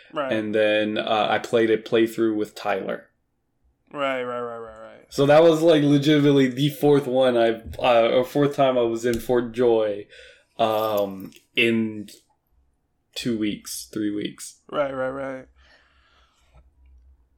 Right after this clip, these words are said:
Speaker 2: Uh, but it, it is, it is definitely, like, it is a fun game, and it just gets better, like, afterwards. I
Speaker 1: Mm.
Speaker 2: still, I haven't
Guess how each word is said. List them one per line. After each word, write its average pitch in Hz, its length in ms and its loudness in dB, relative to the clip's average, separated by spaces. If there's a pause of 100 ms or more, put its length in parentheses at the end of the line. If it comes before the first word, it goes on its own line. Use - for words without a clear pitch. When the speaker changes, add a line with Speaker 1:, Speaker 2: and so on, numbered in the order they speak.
(100)
Speaker 2:
Uh, 95 540 -6 (560)
but 135 300 4
it, 123 120 2
it 147 500 2
is, 127 200 0
it 127 200 0
is 123 160 -6
definitely, 139 420 0
like, 107 260 -2
it 131 140 2
is 131 160 2
a 101 80 0
fun 117 400 0
game, 104 460 -4
and 123 180 0
it 160 140 2
just 196 240 0
gets 117 180 -2
better, 98 500 -4
like, 98 180 -6
afterwards. 98 720 -6
I 139 100 2
Speaker 1:
Mm. - 40 0
Speaker 2:
still, 170 260 0
I 139 100 0
haven't 180 300 0